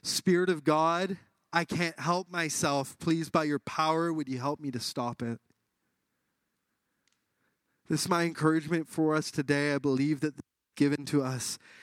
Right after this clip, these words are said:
in love. This wasn't given to us as a pres-, oppression, to be oppressive or evil or bigoted. This was given to us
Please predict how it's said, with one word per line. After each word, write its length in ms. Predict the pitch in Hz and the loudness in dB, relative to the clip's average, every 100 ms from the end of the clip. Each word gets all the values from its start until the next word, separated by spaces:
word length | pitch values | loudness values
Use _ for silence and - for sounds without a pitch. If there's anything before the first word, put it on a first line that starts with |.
| - | -14
in 160 | - 131 | -8 -6
love. 760 | 123 135 131 135 117 95 - - _ _ _ _ _ _ _ _ _ - - | -4 -4 -2 -2 -4 -6 -12 -16 _ _ _ _ _ _ _ _ _ -18 -2
This 180 | 143 - | 0 0
wasn't 380 | 151 147 160 151 | -2 0 -2 0
given 240 | 147 151 | -2 0
to 140 | 147 147 | 0 0
us 220 | 135 - - - - | 0 -6 -8 -20 -6
as 160 | 147 131 | -2 -2
a 80 | |
pres-, 520 | 117 - 151 139 - - | -4 -4 -4 -4 -6 -6
oppression, 840 | 160 135 - 135 - 139 120 110 104 _ _ - | -4 -4 -2 -4 -4 -6 -8 -10 -18 _ _ -8
to 100 | 143 | -2
be 140 | 127 | 0
oppressive 680 | 123 - 143 120 - 123 107 131 | -2 -2 -4 -4 -2 -2 -4 -6
or 180 | 135 131 | -6 -6
evil 600 | 147 147 127 120 110 92 _ _ _ _ _ _ _ _ - - _ | -6 -2 0 0 -2 -8 _ _ _ _ _ _ _ _ -20 -20 _
or 120 | 139 | -4
bigoted. 680 | 120 135 135 147 127 113 113 - - _ _ _ _ _ _ _ _ - - - | -2 0 0 2 0 -2 -6 -10 -18 _ _ _ _ _ _ _ _ -20 -10 -4
This 180 | 143 | -2
was 120 | 170 139 | -2 0
given 280 | 165 165 160 | 2 2 0
to 120 | 165 | 2
us 260 | 156 - | 0 -2